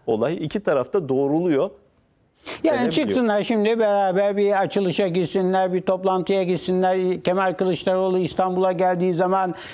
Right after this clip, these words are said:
Speaker 2: birlikte bir gülücük versinler de bir görelim. Yani seçimleri kazandıkları tarihte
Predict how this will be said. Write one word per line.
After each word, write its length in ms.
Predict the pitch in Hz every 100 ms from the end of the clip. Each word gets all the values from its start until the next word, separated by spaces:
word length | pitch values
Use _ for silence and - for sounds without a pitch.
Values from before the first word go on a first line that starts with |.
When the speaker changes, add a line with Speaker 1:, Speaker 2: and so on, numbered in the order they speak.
| -
Speaker 2:
birlikte 640 | 139 196 196 180 - 202 175
bir 180 | 185 180
gülücük 640 | 147 190 196 151 208 208
versinler 640 | 190 180 156 190 196 233 247
de 140 | 214
bir 40 | 202
görelim. 540 | 214 220 262 247 185
Yani 520 | 147 147 156 147 151
seçimleri 580 | - 151 - 151 151 143
kazandıkları 960 | 147 139 147 143 139 131 151 147 139 131
tarihte 640 | 147 135 135 131 147 135